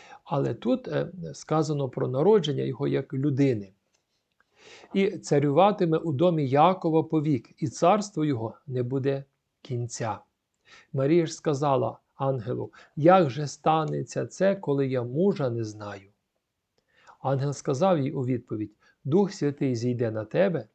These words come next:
і сила Всевишнього осінить тебе. Тому і народжуване святе наречеться Сином Божим. І ось Єлизавета, родичка твоя,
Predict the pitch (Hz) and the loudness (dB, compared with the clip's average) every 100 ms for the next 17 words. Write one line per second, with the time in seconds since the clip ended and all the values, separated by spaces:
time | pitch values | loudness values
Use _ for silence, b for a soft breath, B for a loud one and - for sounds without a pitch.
0 | _ _ _ _ 165 117 - 160 143 139 | _ _ _ _ -10 -8 -2 0 0 -4
1 | - 147 127 180 196 - 117 - - 117 | -6 -4 0 0 -2 -8 -10 -10 -12 -10
2 | - 117 135 135 - 113 104 - _ _ | -8 -6 -6 -10 -10 -10 -10 -14 _ _
3 | B B B B B B _ - 160 175 | B B B B B B _ 0 2 2
4 | 175 175 160 147 143 156 214 165 156 143 | 2 0 0 4 4 8 6 4 0 0
5 | 131 113 - - - 127 127 165 185 - | 0 -4 -8 -12 -4 -4 2 2 2 -4
6 | 139 127 127 - 147 143 131 - 156 156 | -2 0 0 -2 -2 -4 -10 -6 -4 -2
7 | 143 143 _ _ 139 120 110 104 98 _ | -4 -10 _ _ -6 -6 -6 -12 -16 _
8 | _ _ _ _ _ _ _ _ b b | _ _ _ _ _ _ _ _ b b
9 | b b b 175 151 147 - - 170 147 | b b b 2 4 2 -2 -8 0 2
10 | 147 127 139 185 196 139 147 139 127 - | 2 0 2 2 2 2 2 0 -4 -4
11 | 131 - 135 131 113 | -6 -4 -2 0 -2